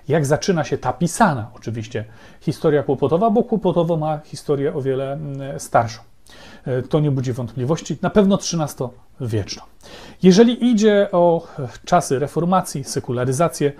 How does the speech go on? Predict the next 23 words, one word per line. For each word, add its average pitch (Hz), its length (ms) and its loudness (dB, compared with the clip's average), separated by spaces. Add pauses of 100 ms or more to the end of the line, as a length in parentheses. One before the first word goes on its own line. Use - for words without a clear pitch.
(400)
m, 135 260 0
dóbr 147 420 2
kościelnych, 135 800 -2 (300)
następnie, 202 640 0 (360)
e, 143 120 -2
za 165 140 4
każdym 190 360 2
razem, 165 500 2 (100)
e, 160 120 -8
następuje 180 540 0
ta 185 120 -6
sama 240 280 0
historia, 226 440 -4
jeżeli 151 300 -2
idzie 139 140 -2
o 131 40 0
wiele 123 260 -2
wsi, 117 220 -12
czyli 185 260 -6
pojawiają 175 480 -2
się 156 240 -4 (400)
właściciele 175 600 2
ziemscy, 147 520 -4